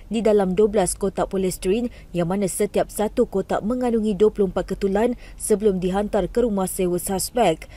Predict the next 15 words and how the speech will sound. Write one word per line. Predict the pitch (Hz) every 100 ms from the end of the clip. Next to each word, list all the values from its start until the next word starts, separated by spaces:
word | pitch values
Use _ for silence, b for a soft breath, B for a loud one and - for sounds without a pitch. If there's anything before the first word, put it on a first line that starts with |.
| B -
Dalam | 208 240
serbuan | 202 208 185 202
itu | 185 - 185
juga, | 185 160 175 247 B B B
polis | 254 240 214
turut | 226 254
merampas | 202 196 180 196 -
sebuah | 202 185 180
motosikal | 185 180 240 - 220 196 185 B -
bernilai | 247 247 233 196
dua | 202 202
ribu | 196 185
lapan | 185 185 185
ratus | 180 180 214
ringgit. | 240 233 208 165